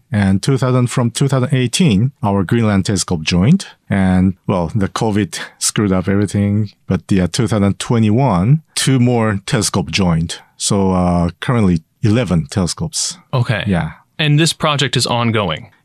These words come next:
Speaker 1: It is ongoing. So that it
Speaker 2: Until, well, until forever, I'm sure, 'cause we're never going to
Speaker 1: Right.
Speaker 2: understand it.
Speaker 1: <laughs>
Speaker 2: But, um, the observations continue to observe this same black hole, or are you moving around in your
Speaker 1: Uh,
Speaker 2: observations?
Speaker 1: several, so far we know there are two black holes we can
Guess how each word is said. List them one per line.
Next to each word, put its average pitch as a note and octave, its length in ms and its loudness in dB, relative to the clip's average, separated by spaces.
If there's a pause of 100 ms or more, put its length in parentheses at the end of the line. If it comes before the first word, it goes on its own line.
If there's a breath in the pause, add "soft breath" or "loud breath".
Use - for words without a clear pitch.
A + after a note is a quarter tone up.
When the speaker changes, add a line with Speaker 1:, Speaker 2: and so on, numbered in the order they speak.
Speaker 1:
It C3+ 160 0
is A2+ 160 2
ongoing. F2 520 0
So - 160 -2
that - 100 2
it G#2 140 0
Speaker 2:
Until, C#3+ 500 0 (460 loud breath)
well, C3 120 0
until A#2 260 0
forever, B2 460 0
I'm G#2 140 0
sure, D#3 300 0
'cause B2+ 200 0
we're B2+ 80 4
never C3 240 2
going A#2+ 200 2
to C3 100 -2
Speaker 1:
Right. A#2 180 0
Speaker 2:
understand D#3+ 920 2
it. - 40 4
Speaker 1:
<laughs> C#3 80 2
Speaker 2:
But, C#3+ 220 2
um, B2+ 420 2 (200)
the C#3+ 220 2
observations C#3+ 720 2
continue C3+ 520 2
to C3 180 0
observe A#2 500 0
this C#3+ 240 0
same C#3 300 0
black C3+ 220 0
hole, D#3+ 300 0
or B2 200 2
are B2+ 60 2
you A#2 320 0
moving B2 340 2
around G2+ 360 -2
in F2+ 80 -6
your D#2 100 -4
Speaker 1:
Uh, F2 40 -2
Speaker 2:
observations? B2+ 460 -2
Speaker 1:
several, E3+ 680 2 (140)
so F#3 320 2
far D#3+ 260 0
we A#2+ 180 2
know G2 180 2
there G#2+ 200 0
are F#2+ 60 0
two - 320 0
black C#3 280 -2
holes F#2+ 280 -2
we G2+ 160 2
can F#2 520 0